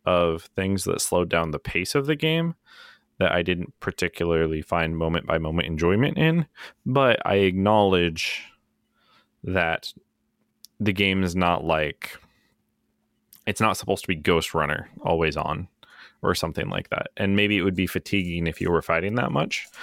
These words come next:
but there are a couple big fights in the game and, like, battles that carry on a little bit, and I enjoyed those se-, segments, right? So maybe,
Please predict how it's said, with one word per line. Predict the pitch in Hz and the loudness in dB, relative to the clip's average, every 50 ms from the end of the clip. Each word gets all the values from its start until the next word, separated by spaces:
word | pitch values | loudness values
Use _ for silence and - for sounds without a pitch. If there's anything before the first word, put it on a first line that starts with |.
| - - - _ | -18 -18 -14 _
but | - 117 | -2 2
there | 123 127 131 | 4 6 6
are | 127 | 6
a | 123 | 4
couple | - - 139 - - 123 110 107 104 104 104 98 - _ _ _ _ _ _ - | 4 2 0 2 2 4 4 4 4 2 0 -4 -12 _ _ _ _ _ _ -4
big | 85 90 101 104 104 | 0 2 2 2 0
fights | - - 98 113 120 - - | 0 0 0 0 0 -2 -4
in | 80 | -4
the | 78 76 | -4 -4
game | - 78 80 78 78 101 98 - _ _ _ _ _ _ - | -4 -4 -4 -4 -4 -6 -6 -8 _ _ _ _ _ _ -6
and, | - 90 85 | -2 -2 0
like, | 80 80 82 | -2 -2 0
battles | 87 85 92 95 87 82 80 85 - - - - _ - | 0 0 2 2 2 0 0 -2 -4 -10 -14 -16 _ -4
that | 101 92 90 - _ _ - - - - - - _ _ - | -2 -2 -2 -4 _ _ -20 -20 -20 -20 -20 -20 _ _ -8
carry | - - 90 92 90 85 | -4 0 0 2 2 2
on | 82 98 110 | 2 2 2
a | 110 | 0
little | 85 80 80 82 76 | 0 0 0 -2 -2
bit, | - 78 - - | -2 -2 -4 -4
and | 101 90 | -4 -4
I | 90 92 | -2 0
enjoyed | 92 90 80 - 95 98 120 110 - | 0 0 0 2 4 4 4 4 4
those | - 92 87 78 | 2 2 2 2
se-, | - - 120 - | 0 0 0 0
segments, | - - 110 117 107 98 82 - - - - - - - | 0 0 0 0 0 -2 -6 -6 -10 -12 -14 -16 -10 -6
right? | 85 85 87 101 - - | -2 0 0 -2 -2 -4
So | - 92 85 | -6 -4 -2
maybe, | 85 87 95 98 104 98 98 92 | 0 0 0 0 0 0 0 0